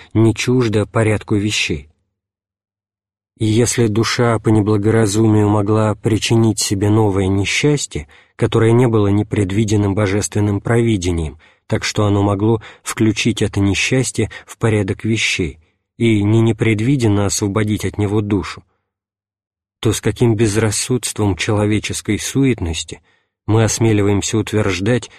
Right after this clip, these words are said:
будто божество не может творить вещей новых, не для него, а для мира, таких, которых никогда прежде не творило,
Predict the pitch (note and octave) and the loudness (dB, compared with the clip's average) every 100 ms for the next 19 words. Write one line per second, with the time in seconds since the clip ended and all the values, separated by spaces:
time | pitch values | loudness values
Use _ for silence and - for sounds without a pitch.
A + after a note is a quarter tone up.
0 | _ G#2 G#2 - A2 F#2+ G#2 F2+ F#2+ - | _ -2 -2 0 -2 0 0 0 -2 -4
1 | G#2 A2+ B2+ - - - G#2+ G#2 A#2 G#2 | -2 0 0 -4 -14 0 2 4 4 2
2 | G#2 - G2 G#2 A2 - - - F#2+ G2 | -2 -4 -2 0 0 -2 -8 -6 -2 0
3 | - A#2 A2 A2 A2 F2 D2 - _ _ | 0 2 4 4 4 0 -4 -14 _ _
4 | G#2 G#2 F#2+ G#2 G#2+ A2 C3 - - G#2+ | 0 2 4 2 4 2 0 -2 -2 0
5 | F#2+ G#2+ A2+ A2+ F#2 - - _ _ _ | 2 4 4 4 2 -4 -12 _ _ _
6 | _ A#2+ G#2+ A#2 - - - A2 G2+ - | _ -2 0 0 0 -2 2 2 0 -6
7 | - A2+ A2 A#2 G2+ A2+ G#2+ - A2+ A2 | 0 2 2 2 2 0 0 0 2 2
8 | F#2 G#2 G#2 A2 A#2+ B2 G2+ D#2+ | 2 2 2 2 2 2 0 -2